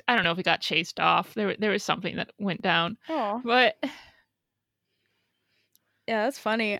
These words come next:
Speaker 2: I, I don't know, man, but, eh, I don't know. Props to him, you know. He's just getting his, uh, sweet, sweet info, but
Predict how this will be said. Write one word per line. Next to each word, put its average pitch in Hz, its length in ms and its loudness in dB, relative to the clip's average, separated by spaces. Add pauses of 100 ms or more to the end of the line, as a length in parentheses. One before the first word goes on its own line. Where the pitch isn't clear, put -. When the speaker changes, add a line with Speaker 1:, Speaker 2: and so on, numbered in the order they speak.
Speaker 2:
I, 359 200 2
I - 120 -2
don't 427 160 2
know, 392 140 6
man, 247 260 6
but, 226 280 4
eh, 277 220 2
I - 40 -2
don't 403 200 4
know. 233 140 6
Props - 300 2
to 233 100 4
him, 254 340 6
you 208 100 2
know. 202 260 0
He's 247 300 -4
just 277 180 -2
getting 262 240 6
his, 240 220 4
uh, 220 240 2 (580)
sweet, - 400 0
sweet 220 280 0
info, 214 500 2 (120)
but - 240 -2